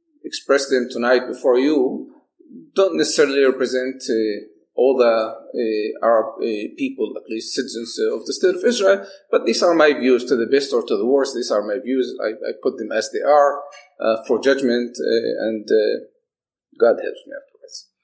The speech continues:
Anyhow, when I think of the question of Israel as a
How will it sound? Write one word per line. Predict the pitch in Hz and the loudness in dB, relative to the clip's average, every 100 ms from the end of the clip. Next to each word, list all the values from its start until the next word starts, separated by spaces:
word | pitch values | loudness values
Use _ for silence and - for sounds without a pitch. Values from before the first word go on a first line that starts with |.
| _ _ _ _ _ _ - 131 | _ _ _ _ _ _ -4 0
Anyhow, | 135 104 90 - _ _ _ _ _ _ _ - _ - | 0 0 -4 -10 _ _ _ _ _ _ _ -20 _ 4
when | 185 190 185 | 4 6 4
I | 233 262 262 254 - - _ _ _ _ _ _ - | 4 6 4 2 -6 -12 _ _ _ _ _ _ 0
think | 185 202 170 - - - - _ _ _ - | 2 2 0 -4 -10 -18 -20 _ _ _ -2
of | 131 135 | 0 0
the | - | 2
question | 151 156 - 113 107 - - _ _ _ _ _ _ _ _ _ _ _ _ | 2 2 -2 -6 -8 -14 -20 _ _ _ _ _ _ _ _ _ _ _ _
of | 123 - | -4 2
Israel | 165 160 127 117 113 - - _ _ _ _ _ _ _ _ - | 2 4 4 4 0 -8 -18 _ _ _ _ _ _ _ _ -4
as | 127 | -2
a | 123 | -2